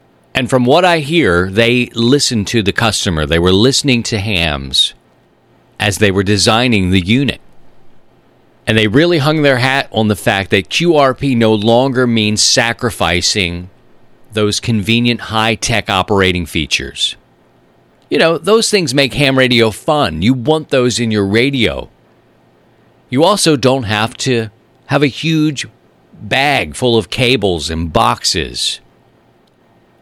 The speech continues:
And this is why, because the Kier, the A T U, and high-capacity battery pack are built right in.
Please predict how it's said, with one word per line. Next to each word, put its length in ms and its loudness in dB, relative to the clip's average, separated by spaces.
And 100 -2
this 180 2
is 120 0
why, 300 0
because 380 -2
the 100 -4
Kier, 520 0
the 200 0
A 120 0
T 200 -2
U, 400 2
and 100 -2
high-capacity 800 -4
battery 500 0
pack 520 -4
are 200 0
built 300 -2
right 320 0
in. 340 0